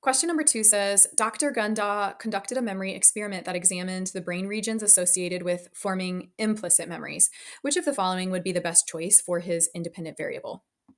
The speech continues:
Question number three says, "After reading about the results of a study on memory, imagine that you read this statement. 'After observing hundreds of participants across their lives,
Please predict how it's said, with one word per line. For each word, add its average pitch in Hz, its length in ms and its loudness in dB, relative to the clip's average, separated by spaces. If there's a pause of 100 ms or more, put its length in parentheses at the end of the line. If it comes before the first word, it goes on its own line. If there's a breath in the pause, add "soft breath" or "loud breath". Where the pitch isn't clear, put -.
(300 soft breath)
Question 285 300 2
number 277 160 2
three 233 180 0
says, 202 400 6
"After 220 300 0
reading 220 260 -2
about 254 200 -2
the 220 60 -6
results 185 300 -2
of 190 80 -4
a 190 60 -2
study 180 320 4
on 170 120 -4
memory, 170 520 -6 (180)
imagine 233 400 0
that 330 140 -4
you 247 100 -4
read 208 220 -2
this 208 180 -2
statement. 180 420 -4 (400 soft breath)
'After 233 280 0
observing 277 420 2
hundreds 214 320 2
of 202 100 -2
participants 202 600 -2
across 185 320 -4
their 170 140 -4
lives, 175 440 0